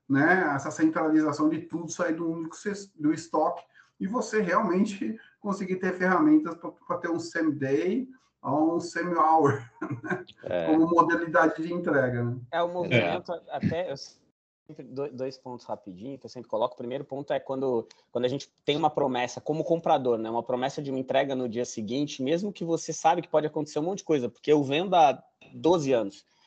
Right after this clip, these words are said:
Speaker 3: Eu, eu fico bravo quando não chega no dia seguinte, né? Porque me prometeram no dia seguinte, aí eu uso, e o consumidor também, né? Ele fica nesse ponto. E até movimento indo na linha do que o Nelson falou, o Magazine Luiza anunciou, né, no último encontro pros parceiros, que foi feito na Expo Magalu,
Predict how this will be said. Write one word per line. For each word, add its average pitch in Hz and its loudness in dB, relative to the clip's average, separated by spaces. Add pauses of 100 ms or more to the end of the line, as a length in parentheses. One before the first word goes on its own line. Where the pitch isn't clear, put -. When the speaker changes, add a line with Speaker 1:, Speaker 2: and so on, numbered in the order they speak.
(200)
Speaker 3:
Eu, 180 6
eu 175 6
fico 208 0
bravo 175 10
quando 139 2
não 139 0
chega 139 -2
no 131 -2
dia 127 -2
seguinte, 117 -6
né? 120 -6
Porque 156 -6
me 170 -6
prometeram 170 2
no 156 0
dia 147 2
seguinte, 143 -2
aí 143 4
eu 165 4 (240)
uso, 160 4
e 156 4
o 160 2
consumidor 185 -4
também, 165 -2
né? 117 -6
Ele 120 -6
fica - -8
nesse 147 -8
ponto. 123 -6
E 131 0
até 131 -2 (720)
movimento 151 -2
indo 135 -4
na 127 -2
linha 120 -4
do 113 -10
que - -18
o - -12
Nelson 117 -4
falou, 120 -2
o - -14
Magazine 131 2
Luiza 151 2
anunciou, 180 -2
né, 151 -6
no 139 -2
último 135 -4
encontro 127 -4
pros 120 -20
parceiros, 131 -4
que - -20
foi 117 -6
feito 113 -10
na 117 -8
Expo - -10
Magalu, 110 0